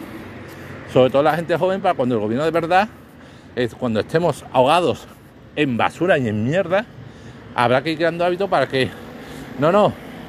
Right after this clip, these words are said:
cuando ya las mierdas, los envases,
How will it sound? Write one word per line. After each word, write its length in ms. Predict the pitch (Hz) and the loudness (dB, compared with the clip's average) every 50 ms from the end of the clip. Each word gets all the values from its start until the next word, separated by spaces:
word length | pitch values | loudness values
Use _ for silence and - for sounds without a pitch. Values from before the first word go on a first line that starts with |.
| - - - - - - - | -16 -16 -14 -14 -14 -8 -2
cuando 220 | - 147 135 131 135 | -2 0 0 0 0
ya 200 | 135 165 185 185 | 2 2 2 2
las 140 | 165 165 147 | 2 0 -2
mierdas, 500 | 156 170 185 196 170 139 135 113 104 - - - - - | -2 0 0 0 0 2 0 0 0 -2 -6 -10 -8 -4
los 120 | 143 143 | -2 -2
envases, 520 | 143 139 135 151 170 170 - - 123 110 | -2 0 0 0 0 0 0 -2 -4 -4